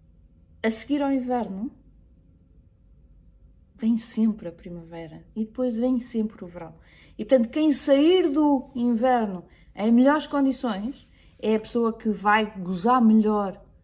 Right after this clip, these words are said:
aquilo que, que virá depois. Portanto, vocês não podem, eh, deixar-se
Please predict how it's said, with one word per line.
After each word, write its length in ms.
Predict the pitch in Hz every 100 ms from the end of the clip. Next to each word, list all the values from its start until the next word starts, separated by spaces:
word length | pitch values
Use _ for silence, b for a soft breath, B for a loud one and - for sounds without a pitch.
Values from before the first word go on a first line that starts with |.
| _ _ _ _
aquilo 360 | 185 - - 208
que, 400 | - 185 170 - -
que 80 | 190
virá 320 | 170 180 160
depois. 600 | 151 - 160 143 135 - _ _ -
Portanto, 380 | - 220 196 - B B B
vocês 320 | - 208 277 247
não 300 | 277 320 -
podem, 520 | 269 262 240 254 262 - - _ -
eh, 960 | 220 208 208 214 220 - - - - -
deixar-se 840 | 196 214 233 226 240 233 226 - -